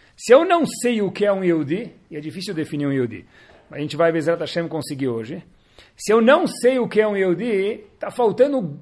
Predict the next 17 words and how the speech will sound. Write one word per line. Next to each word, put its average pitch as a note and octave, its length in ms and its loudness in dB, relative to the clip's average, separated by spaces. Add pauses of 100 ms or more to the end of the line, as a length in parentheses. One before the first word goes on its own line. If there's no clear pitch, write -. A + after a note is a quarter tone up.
(160)
alguma G#3 340 -2
coisa B3 280 8
na A#3 60 0
minha A#3 160 -4
essência A3+ 420 -6
muito B3 300 -6
profunda. B2+ 640 -4 (680)
Por - 120 -10
isso F3+ 180 -4
a - 20 0
gente D3+ 120 -6
vai F3 100 0
dedicar D#3 400 -2
o E3 80 2
shiur D3+ 260 -4
de B2 160 -6
hoje, E3 400 0